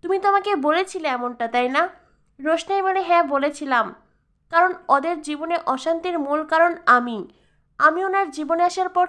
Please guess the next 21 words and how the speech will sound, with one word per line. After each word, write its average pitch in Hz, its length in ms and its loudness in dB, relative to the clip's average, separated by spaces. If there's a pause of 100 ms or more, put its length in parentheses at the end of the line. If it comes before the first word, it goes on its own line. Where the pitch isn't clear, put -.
থেকেই 262 320 -8 (140)
ওনাদের 311 340 0 (100)
অনেক 302 260 0
সমস্যা 269 480 -2
হয়েছে।" 247 400 -2 (280)
রঞ্জন 320 600 4
প্রসাদ 370 420 -4
রোশনাইকে 302 680 2
বলে, 240 280 0 (200)
"হতে 302 260 2
পারে 320 300 4 (200)
তুমি 311 220 0
ওর 349 180 6
জীবনে 311 400 -6 (160)
আসার 247 340 -2
পরেই 370 380 2 (180)
ও - 80 -2
ভালোবাসার 285 680 0
আসল 247 360 0
মানে 277 280 -4
বুঝেছে।" 311 420 -4